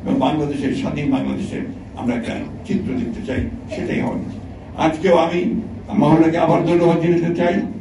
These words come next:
যে তার আজকে জন্মদিন, সেই জন্য শুভেচ্ছা জানাচ্ছি। এবং আজকে আরেকজন মহিষী মহিলা যিনি এই দেশে এই, এই, আহ, আপনার উপমহাদেশে মহিলাদের জাগরণের ক্ষেত্রে, বিশেষ করে মুসলিম মত জাগরণের ক্ষেত্রে সবচেয়ে বড় ভূমিকা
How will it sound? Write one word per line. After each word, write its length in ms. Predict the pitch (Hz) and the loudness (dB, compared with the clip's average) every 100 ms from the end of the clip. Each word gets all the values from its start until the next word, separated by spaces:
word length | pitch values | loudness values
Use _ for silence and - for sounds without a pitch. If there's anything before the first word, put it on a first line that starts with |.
| - | -12
যে 60 | - | -6
তার 120 | 147 | -2
আজকে 260 | 156 - 151 | 0 0 2
জন্মদিন, 720 | 160 165 175 180 196 208 - - - | 6 6 6 6 6 4 2 -4 -4
সেই 120 | 160 | 0
জন্য 120 | 165 | 2
শুভেচ্ছা 380 | - - 175 185 | 0 -2 -4 0
জানাচ্ছি। 480 | 180 170 170 190 - - - - - | 2 2 2 0 0 -2 -10 -14 -8
এবং 140 | - 160 | 4 4
আজকে 480 | 170 190 202 202 - - - - | 4 2 2 4 -2 -8 -12 -2
আরেকজন 680 | 180 202 220 220 214 185 - - - - - - - - - - | 4 6 4 4 2 4 0 -2 -6 -12 -14 -16 -16 -16 -18 -10
মহিষী 440 | 156 196 226 226 220 | 2 4 6 6 6
মহিলা 300 | 165 151 143 - | 4 4 2 0
যিনি 120 | 165 | 2
এই 160 | 160 160 | 2 2
দেশে 280 | 160 147 151 | 0 -2 -2
এই, 320 | 156 156 - - - - | -2 -2 -4 -10 -14 -6
এই, 260 | 156 151 | 0 0
আহ, 340 | 110 110 - 127 | 0 -2 -4 -4
আপনার 320 | 123 143 143 - - - - 101 - - | -2 0 0 -2 -8 -14 -12 -8 -8 -6
উপমহাদেশে 840 | 135 151 156 147 143 131 139 135 - - - - - - | -6 -2 0 0 0 0 0 0 -2 -8 -14 -16 -16 -10
মহিলাদের 580 | - 156 165 151 151 139 | 2 4 6 4 2 2
জাগরণের 400 | 160 147 143 143 | 2 2 2 0
ক্ষেত্রে, 260 | 147 - 160 | 0 -2 -4
বিশেষ 220 | 139 139 | -6 -4
করে 80 | 147 | -4
মুসলিম 280 | 147 160 156 | -2 -2 -2
মত 140 | 147 131 | -2 -2
জাগরণের 280 | 135 139 | -2 -2
ক্ষেত্রে 240 | 139 - - | -4 -6 -8
সবচেয়ে 220 | - - | -6 -4
বড় 120 | - | -4
ভূমিকা 320 | 135 135 - | -2 -2 -2